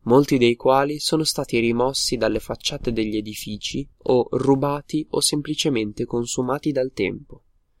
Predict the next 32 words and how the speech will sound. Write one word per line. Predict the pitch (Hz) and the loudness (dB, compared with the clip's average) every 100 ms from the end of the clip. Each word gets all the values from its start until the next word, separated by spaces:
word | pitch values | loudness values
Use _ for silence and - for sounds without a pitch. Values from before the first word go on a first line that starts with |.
| _ _ _ _ _ _ _ _ _ _ _ _ _ - | _ _ _ _ _ _ _ _ _ _ _ _ _ 2
Uno | 156 170 | 4 4
tra | - 139 | 2 0
tutti, | 120 101 _ - 135 _ | 0 -4 _ -10 -10 _
Balloon | - 110 117 127 151 139 | -12 2 4 4 2 0
Girl, | - 107 101 107 117 _ _ _ | 0 -2 -2 -6 -10 _ _ _
che | - 123 | 2 6
Banksy | 123 147 147 - 127 | 6 4 2 0 2
ha | - 117 | 2 4
autodistrutto | 127 156 143 120 117 - 139 - 117 | 4 4 4 2 2 0 0 0 -2
di | 110 | 2
recente | 110 - 107 101 101 110 | 0 0 -4 -4 -6 -6
grazie | 104 120 - 123 | -2 -2 0 0
a | |
un | 113 | 2
meccanismo | 113 - 123 131 139 139 135 | 0 -2 -2 0 0 0 0
presente | 120 123 120 147 143 120 | 0 -2 2 2 0 -2
all'interno | 110 110 113 131 127 113 | -2 -2 0 0 0 -2
della | 107 104 107 | -2 -2 -2
cornice | - 110 113 127 117 | -6 -6 -4 -2 0
del | 107 104 | 0 -2
quadro, | - 117 120 127 135 _ _ _ _ _ | -4 -4 -6 -10 -14 _ _ _ _ _
subito | - 165 160 165 | 0 2 4 4
dopo | 151 156 151 139 | 4 4 2 -4
che | - | -2
era | 123 127 | -2 -2
stato | - 135 117 | -2 0 0
battuto | 110 113 - 135 139 147 147 | -2 -4 -2 -2 0 -2 -2
all'asta | - 147 147 117 - 120 | 0 4 4 2 0 -6
di | 110 | -4
Sotheby's | 113 - 139 - - 151 - | -2 2 2 2 -4 -2 0
a | 143 | 0
Londra | 127 101 104 101 113 | 0 -2 -4 -4 -4